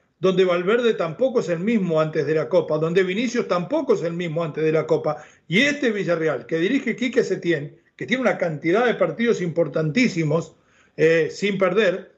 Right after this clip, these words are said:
y con buenas actuaciones, que viene de ganarle, ahí nomás, hace doce días,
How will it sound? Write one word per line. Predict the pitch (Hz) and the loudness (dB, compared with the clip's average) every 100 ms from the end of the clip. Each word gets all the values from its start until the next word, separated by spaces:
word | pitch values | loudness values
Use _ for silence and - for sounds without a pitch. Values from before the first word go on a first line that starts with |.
| _ - | _ -14
y | 156 | -4
con | 175 165 | 0 2
buenas | 233 214 165 | 2 2 -4
actuaciones, | - 180 - 202 156 - | -6 -8 -4 -2 -2 -6
que | 160 | -4
viene | 156 269 262 | 0 2 2
de | 208 | 2
ganarle, | 180 214 214 175 202 214 _ _ _ _ _ - | 0 0 0 0 -2 -6 _ _ _ _ _ -16
ahí | 123 190 | -4 -2
nomás, | 226 226 285 - - - | 0 2 0 -2 -10 -10
hace | 165 180 | -8 -2
doce | 180 240 214 | 2 2 2
días, | 220 233 175 175 | -2 0 -2 -4